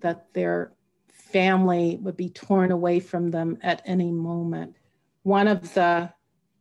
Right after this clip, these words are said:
women who was a witness to a slave auction said in a nineteen thirty interview, "Night and day, you could hear men, women screaming, 'Ma, Pa, sister, brother,'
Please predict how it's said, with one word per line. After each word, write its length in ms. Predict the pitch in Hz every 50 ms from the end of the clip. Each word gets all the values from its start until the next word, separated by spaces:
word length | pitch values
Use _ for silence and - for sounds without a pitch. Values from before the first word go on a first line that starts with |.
| _ _
women 540 | - 185 190 202 196 202 196 196 190 185 190
who 160 | 185 185 196 185
was 160 | 175 165 -
a 40 | 185
witness 420 | 175 185 180 185 190 185 185 -
to 180 | - - - 185
a 60 | 170
slave 440 | - - - - 190 175 175 185 175
auction 680 | 175 175 170 170 - - - - 175 170 165 165 165 - _ _ _ _ _
said 480 | - - - - - 190 180 180 180
in 140 | 180 175 170
a 60 | 165
nineteen 440 | 170 175 175 185 180 185 - 180 175
thirty 280 | - 185 175 175 175 170
interview, 640 | 180 180 175 180 170 175 180 170 170 170 170 170 165 - _ _ _ _ _ _ _ _ _ _ _ -
"Night 340 | 202 202 202 208 214 214 208
and 160 | 196 190 180
day, 460 | - 185 185 185 185 185 185 185 185
you 220 | 185 190 180 175 180
could 140 | - 190
hear 240 | - - - 185 180 175
men, 500 | 175 175 185 190 190 190 190 190 180 180
women 460 | 185 180 185 180 175 175 170 175 180
screaming, 680 | - - - - - - 185 180 175 170 165 160 165
'Ma, 460 | 170 175 180 185 185 180 175 170 165 170 - _
Pa, 420 | _ - 196 185 180 175 170 160 160
sister, 760 | 165 - - - 202 190 190 - - - 180 170 170 170 165 _
brother,' 540 | - 180 180 180 180 175 170 165 160 165 -